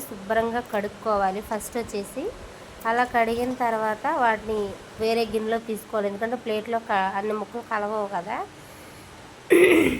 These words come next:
అదిగోండి, కారం అయితే వేసుకోవాలి ఫస్ట్. రెండు స్పూన్లు అయితే వేసుకున్నా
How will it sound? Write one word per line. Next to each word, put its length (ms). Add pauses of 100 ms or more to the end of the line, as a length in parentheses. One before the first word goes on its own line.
(320)
అదిగోండి, 420 (2750)
కారం 340
అయితే 300
వేసుకోవాలి 680
ఫస్ట్. 320 (640)
రెండు 260
స్పూన్లు 380
అయితే 240
వేసుకున్నా 440